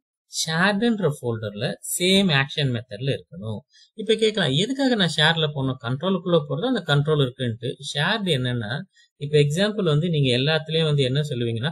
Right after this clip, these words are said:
contact அஸ்ன்னு போடுறீங்க. Actually, contact us அப்படின்னு சொல்றீங்க. அதுல என்ன இருக்கும்னா, ஆஹ், எந்த பேஜ்ல இருந்து வந்தாலும் ஒரே contact us தான் உங்களுக்கு வரணும் அப்படின்ற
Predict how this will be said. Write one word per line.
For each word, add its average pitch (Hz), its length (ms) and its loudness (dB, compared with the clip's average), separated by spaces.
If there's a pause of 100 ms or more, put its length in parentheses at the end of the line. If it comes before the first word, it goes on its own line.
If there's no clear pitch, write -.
(140)
contact 156 380 2
அஸ்ன்னு 131 340 -4
போடுறீங்க. 98 420 -6
Actually, 110 300 -8
contact 117 380 -2
us - 140 -10 (460)
அப்படின்னு 113 280 -2
சொல்றீங்க. 101 320 -6 (220)
அதுல 156 260 4
என்ன 180 180 2
இருக்கும்னா, 165 380 0 (500)
ஆஹ், 123 340 4 (1080)
எந்த 147 360 2 (140)
பேஜ்ல 196 260 6
இருந்து 196 220 4
வந்தாலும் 120 520 0 (560)
ஒரே 147 440 4 (600)
contact 165 400 2
us - 120 -8
தான் 156 120 0
உங்களுக்கு 117 320 -2
வரணும் 113 340 -2 (120)
அப்படின்ற 120 320 0